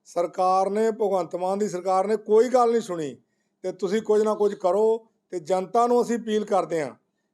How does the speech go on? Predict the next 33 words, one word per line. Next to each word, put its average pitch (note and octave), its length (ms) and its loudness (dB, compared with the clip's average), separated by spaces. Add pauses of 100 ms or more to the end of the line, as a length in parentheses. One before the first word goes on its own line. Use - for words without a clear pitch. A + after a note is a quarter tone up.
(180)
ਵੀ F#3+ 120 -2
ਤੁਸੀਂ G3 320 -2
ਉਸ G3 260 2
ਦਿਨ G#3 200 0
ਬਾਹਰ F3 340 -2
ਨਾ E3 80 -2
ਆਓ F3 440 0 (500)
ਤੇ G#3 520 0
ਬਾਹਰ F3 320 2
ਆਉਣ A3+ 220 0
ਦੀ A#3+ 100 -2
ਬਜਾਏ G#3 320 2
ਤੁਸੀਂ G#3+ 260 0
ਧਰਨੇ F3+ 400 0
'ਤੇ G3+ 120 2
ਆਓ। C3 360 -2
ਜਿੱਥੇ G#3 240 2
ਜਿੱਥੇ A3+ 280 2
ਵੀ A3 80 0
ਧਰਨਾ E3+ 320 -2
ਲੱਗਣਾ E3+ 380 -4
ਹੈ, D#3+ 140 -10 (420)
ਉੱਥੇ F#3+ 320 -2
ਵੱਡੀ D#3 480 -4
ਤਾਦਾਦ E3+ 420 -2
ਦੇ F3+ 100 -2
ਵਿੱਚ F3 140 -2
ਲੰਗਰ E3 320 -2
ਪਾਣੀ, E3 320 -6
ਦੁੱਧ F#3+ 220 -4
ਪ੍ਰਸ਼ਾਦੇ D#3+ 500 -8
ਲੈ D3 120 -4
ਕੇ, C#3+ 380 -6